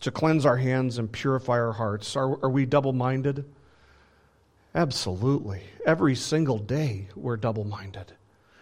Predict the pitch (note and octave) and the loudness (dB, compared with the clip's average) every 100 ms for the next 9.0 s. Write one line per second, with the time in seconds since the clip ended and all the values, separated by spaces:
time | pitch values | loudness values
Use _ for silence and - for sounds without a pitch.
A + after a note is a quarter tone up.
0 | _ _ - E3 D3 E3 D#3+ - D#3+ - | _ _ -10 -2 2 8 8 6 -2 6
1 | E3+ E3 D#3+ C#3 C3 - D#3+ - C#3+ C3 | 8 8 6 4 0 0 0 2 0 2
2 | B2+ D#3+ D3 A2+ A#2 G#2+ C3+ - - - | 4 4 4 2 0 0 0 -2 -18 -20
3 | _ _ _ - _ - D3 D#3 D#3+ D3 | _ _ _ -20 _ 0 2 6 6 8
4 | D3 D3+ E3+ G3 F3 D3+ D3+ D3 D3+ D#3 | 8 10 10 10 8 8 8 8 6 6
5 | D3+ - E3 F#3+ C#3+ D3 C3 F3+ F3+ C3+ | 6 10 10 10 6 2 6 8 10 10
6 | C3 C#3 C3 - D#3+ D3 C#3+ C3+ B2+ B2+ | 6 2 2 4 8 8 6 4 0 -6
7 | - - _ _ _ _ _ _ B3+ C3 | -12 -20 _ _ _ _ _ _ -10 -8
8 | C#3 A#2 A#2+ A2+ A#2+ C3 G2+ F#2+ - - | -6 0 2 2 0 -2 -4 -6 -10 -14